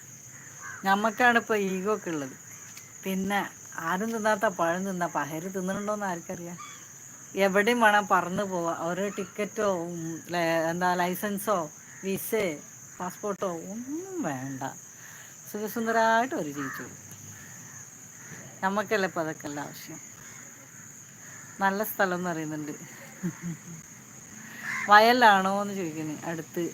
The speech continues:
ആ, വയൽ കൃഷി ചെയ്യുന്നൊന്നുമില്ല, അങ്ങനെ പാടായിട്ട് ഇങ്ങനെ ഇട്ടേച്ചിക്കാണ്.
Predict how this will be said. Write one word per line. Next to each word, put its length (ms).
ആ, 20
വയൽ 280
കൃഷി 340
ചെയ്യുന്നൊന്നുമില്ല, 580
അങ്ങനെ 220
പാടായിട്ട് 540
ഇങ്ങനെ 220
ഇട്ടേച്ചിക്കാണ്. 600